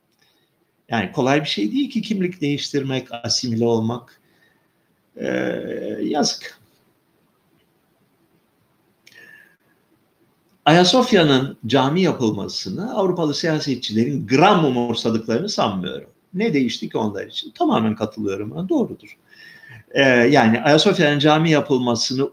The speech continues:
umursayan, gerçek anlamda umursayan, bunu bir, e, kendisine yönelik bir varoluşsal bir saldırı olarak gören tek millet Yunanlardır. Ee, Ruslar da belli bir ölçüde ne kadar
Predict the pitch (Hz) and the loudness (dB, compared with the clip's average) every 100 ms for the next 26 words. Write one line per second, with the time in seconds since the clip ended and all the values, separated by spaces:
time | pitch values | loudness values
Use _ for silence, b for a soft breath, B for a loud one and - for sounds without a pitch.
0 | - 139 151 147 - 185 185 160 120 104 | 2 6 6 6 4 6 6 4 2 2
1 | 143 143 190 180 139 127 123 120 113 104 | 2 4 4 4 4 2 2 0 0 -2
2 | - 101 101 110 131 131 123 127 117 B | -8 -12 -8 -4 -2 -2 0 -2 -2 B
3 | B B 123 131 131 135 131 160 160 156 | B B 0 0 2 0 -2 2 4 4
4 | 147 143 143 143 123 117 131 143 143 143 | 4 0 0 0 2 2 4 6 6 4
5 | - - 185 185 160 151 - 135 131 143 | 2 2 6 6 8 6 4 2 4 4
6 | 139 117 107 104 101 _ 117 117 175 247 | 4 2 -2 -4 -8 _ -6 -6 -6 -10
7 | 208 180 110 101 165 - 226 139 107 90 | -12 -10 -10 -10 -12 -10 -4 -4 -6 -12
8 | - _ - - _ _ _ B B B | -20 _ -20 -20 _ _ _ B B B
9 | B 208 226 247 247 - 202 131 113 110 | B 0 2 4 2 4 6 6 4 2
10 | 123 113 107 98 92 - 95 95 120 113 | 0 0 -2 -4 -6 -10 -8 -6 -6 -4
11 | 104 95 92 - | -4 -6 -10 -16